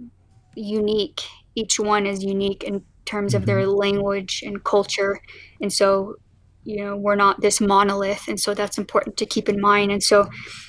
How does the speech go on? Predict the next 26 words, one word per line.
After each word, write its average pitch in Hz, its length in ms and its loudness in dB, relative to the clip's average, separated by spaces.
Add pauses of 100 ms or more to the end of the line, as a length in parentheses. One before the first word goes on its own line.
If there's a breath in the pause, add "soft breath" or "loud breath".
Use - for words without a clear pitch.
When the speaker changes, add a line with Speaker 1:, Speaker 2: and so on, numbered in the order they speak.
(220 loud breath)
Speaker 1:
uh, 214 220 -6
if - 220 -12
you 226 120 4
look 214 120 8
at 208 140 2
that 208 160 2
and 202 100 -2
how 208 160 4
that 202 200 0
works 208 340 2 (160)
for 202 180 2
land 254 240 6
trusts, 208 300 0
is 208 140 0
that 220 240 2
each 240 240 0
one 226 200 2
is 214 120 0
gonna 202 140 0
be 196 80 -2
different 214 320 0
'cause 202 320 -2 (380 loud breath)
while 214 320 2
colonization 220 720 4
and 196 200 -6
that 196 380 -6